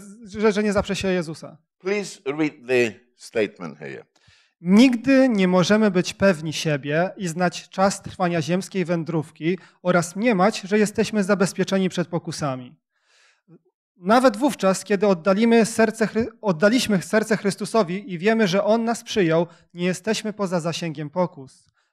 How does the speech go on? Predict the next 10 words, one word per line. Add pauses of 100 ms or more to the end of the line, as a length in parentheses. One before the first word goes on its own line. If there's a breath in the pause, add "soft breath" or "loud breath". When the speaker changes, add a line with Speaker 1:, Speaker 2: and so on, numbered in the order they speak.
Speaker 1:
Będziemy
bezpieczni,
jeżeli
nigdy
nie
będziemy
ufać
własnemu
Speaker 2:
Okay.
Speaker 1:
ja”.